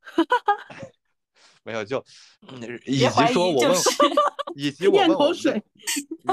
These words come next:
Speaker 2: 以，以及我问我们的销售老师说他会不会报课，
Speaker 1: 紧张。
Speaker 2: 这个女生又说，嗯，呃，反馈跟我说她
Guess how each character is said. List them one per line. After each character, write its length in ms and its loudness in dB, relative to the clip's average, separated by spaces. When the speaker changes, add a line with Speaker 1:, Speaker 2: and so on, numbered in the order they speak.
Speaker 2:
以， 120 -14
以 40 -14
及 180 -4
我 140 2
问 140 -2
我 120 -2
们 100 -8
的 100 -6
销 180 -4
售 160 -6
老 160 -8
师 240 -14
说 300 -8
他 220 -6
会 160 -8
不 100 -10
会 100 -6
报 240 -6
课， 180 -10
Speaker 1:
紧 80 -12
张。 0 -
Speaker 2:
这 120 -12
个 80 -8
女 140 -16
生 200 -10
又 120 -8
说， 260 -6
嗯， 260 -12
呃， 220 -2
反 140 -4
馈 140 -4
跟 100 -10
我 80 -4
说 160 -2
她 160 -8